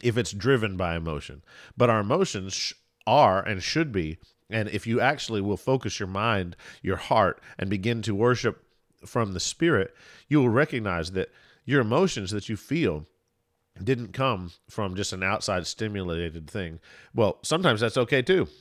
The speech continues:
I don't, like I said, I don't wanna get off in, in trying to categorize and say it has to happen one way. There's many times that somebody or something reminds me of something that makes me happy, that, that is truth, that is real, something that I appreciate, something that I'm excited to be a part of,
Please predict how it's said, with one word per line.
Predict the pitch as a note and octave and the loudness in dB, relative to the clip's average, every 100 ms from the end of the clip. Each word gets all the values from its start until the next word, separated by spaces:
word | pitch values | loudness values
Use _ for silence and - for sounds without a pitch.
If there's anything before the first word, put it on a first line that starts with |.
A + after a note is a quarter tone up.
| - | 0
I | |
don't, | C#3 A2+ | 2 4
like | B2 | 2
I | |
said, | - A2+ | 2 4
I | F3+ | 4
don't | C3 | 2
wanna | A#2+ | 0
get | A#2+ C3 | 2 4
off | B2 C3+ | 4 2
in, | G#2+ - | -6 -6
in | A2+ G#2+ G#2 G2+ - - | -8 -8 -10 -12 -14 -4
trying | C#3 A2+ | -2 -2
to | F2+ | -4
categorize | - C3 B2 A#2 G2+ | -2 0 2 0 0
and | F#2+ | -2
say | A2+ | -2
it | G#2 | -2
has | F#2+ A#2+ - | 0 -2 -2
to | |
happen | A2 G#2+ G2+ | -4 -4 -6
one | G#2 | -4
way. | A2+ G2+ - _ _ _ _ _ - | -2 -4 -6 _ _ _ _ _ -2
There's | C#3 B2+ | 0 0
many | C#3+ D3 | 0 0
times | A#2 F2+ - - - - | -2 -2 -8 -18 -20 -6
that | A2 A2+ | -2 0
somebody | - F3+ E3+ G#2+ E2+ G2 | 2 0 4 2 2 0
or | G#2 | -2
something | - D#3 C#3+ C#3 G2+ E2+ - - | 0 -2 -2 -4 -4 -6 -14 -8
reminds | A2 A#2 B2 C#3+ D3 A#2 | -2 0 2 2 2 -2
me | G#2+ G2+ | -2 -2
of | F#2+ | -2
something | A#2+ G#2 G#2+ G2 | -2 -4 -6 -6
that | F#2+ | -4
makes | G#2+ - | -6 -6
me | G#2 | -8
happy, | F2+ G2 F2 D2+ - - - | -4 -4 -4 -10 -12 -18 -4
that, | G#2+ G#2+ G2 | -2 0 -2
that | G#2 | -4
is | F2 | -4
truth, | - - D#3 G2+ - | -6 -4 -2 -2 -2
that | G2+ | -6
is | F2+ | -4
real, | G#2 A#2+ G2 | -2 -2 -2
something | B2+ B2 B2 | -4 -6 -4
that | A2 | -2
I | F#2 | -2
appreciate, | - B2+ - G2+ | -2 -6 -6 -6
something | B2 A#2+ A#2 | -6 -8 -8
that | G#2 | -6
I'm | F#2 E2+ | -8 -8
excited | - - A2+ A#2 G#2 | -8 -2 0 -2 -4
to | G2+ | -4
be | F#2+ | -4
a | E2 | -4
part | - G#2 G2+ | -2 -2 0
of, | D#2 D2+ | -2 -8